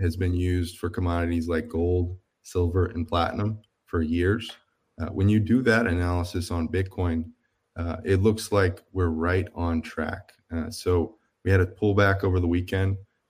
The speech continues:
Uh, we've touched thirty thousand. We're finding some support at thirty thousand. Uh, I would say that at the value of thirty thousand per Bitcoin, we're right on track. You could see us run up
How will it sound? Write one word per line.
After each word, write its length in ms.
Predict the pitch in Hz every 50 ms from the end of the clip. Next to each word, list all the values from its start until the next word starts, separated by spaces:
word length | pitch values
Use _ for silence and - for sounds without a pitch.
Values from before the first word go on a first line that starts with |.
| _ -
Uh, 220 | 80 80 82 82 -
we've 220 | - 90 90 87 -
touched 400 | - - 90 90 - - - -
thirty 240 | - 95 90 90
thousand. 640 | 90 - 90 87 87 87 87 85 90 92 90 87 - -
We're 100 | 90 90
finding 320 | - - 85 85 82 80
some 240 | - - 95 92 92
support 440 | 90 - 87 - - 92 92 98 117
at 120 | - -
thirty 220 | - 107 107 113
thousand. 500 | 107 113 120 113 113 113 110 - - - - _ _ _ _ _ _ _ _ _ -
Uh, 140 | 85 82 69
I 100 | - 92
would 180 | 95 101 101 95
say 180 | - - 98 92
that 260 | 87 85 82 - - 85
at 100 | 87 82
the 80 | 90
value 340 | 80 85 90 92 98 98 95
of 100 | 92 92
thirty 260 | - - 98 101 104
thousand 400 | 95 90 95 92 90 87 92 90
per 120 | - - 80
Bitcoin, 480 | - - 104 104 - - 95 92 85
we're 100 | 80 80
right 360 | 78 80 87 87 90 90 92
on 200 | 92 87 85 85
track. 460 | 82 - - 90 95 110 - - - - _ _ _ _ _ _ _ _
You 160 | - 101 95 92
could 160 | - 98 87
see 220 | - - 104 98
us 180 | 92 90 90 -
run 260 | 87 87 87 87 87
up 300 | 87 92 95 95 - _